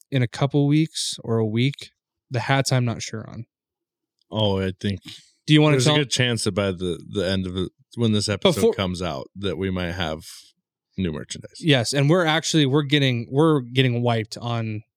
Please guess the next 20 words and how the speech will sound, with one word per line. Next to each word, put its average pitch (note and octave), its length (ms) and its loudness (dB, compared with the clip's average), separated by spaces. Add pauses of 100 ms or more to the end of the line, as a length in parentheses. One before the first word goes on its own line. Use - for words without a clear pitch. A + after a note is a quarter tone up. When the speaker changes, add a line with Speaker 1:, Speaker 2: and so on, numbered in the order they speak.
(380)
Speaker 1:
on B2 120 -2
our A#2 100 -2
shirts. C#3 380 0
So A#2+ 340 0
if A#2 120 -8
you D#3+ 100 0
wanna D3+ 160 4
get D3 80 0
on C#3+ 80 2
the C3+ 60 2
website C3+ 340 2
and B2+ 80 -2
there's B2+ 180 -2
still C#3+ 200 0
a B2+ 60 -2
shirt D3+ 240 -2
that C#3+ 80 -4
you D3 100 -2
wanna C#3 220 0
get, C#3 240 0